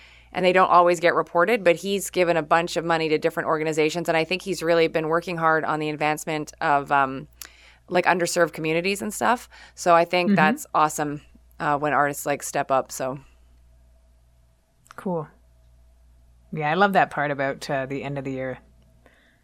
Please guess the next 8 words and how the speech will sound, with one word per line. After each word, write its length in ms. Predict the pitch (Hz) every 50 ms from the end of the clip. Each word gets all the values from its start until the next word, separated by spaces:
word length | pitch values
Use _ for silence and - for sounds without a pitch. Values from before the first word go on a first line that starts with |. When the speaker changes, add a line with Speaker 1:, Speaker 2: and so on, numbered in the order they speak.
| _ _ _ _ _ _ -
Speaker 2:
The, 300 | 185 170 180 160 151 147
the 100 | 143 185
great 340 | 185 190 208 196 202 208 -
conversational 800 | - - 196 190 180 175 165 - 185 175 170 - - 185 180 180
debates 500 | 165 160 151 139 151 156 160 220 - -
on, 380 | 160 135 131 135 131 131 131 - _ - - - - - - - - - - - -
on, 380 | - 185 170 156 151 156 151 156
uh, 400 | 151 139 139 135 139 139 -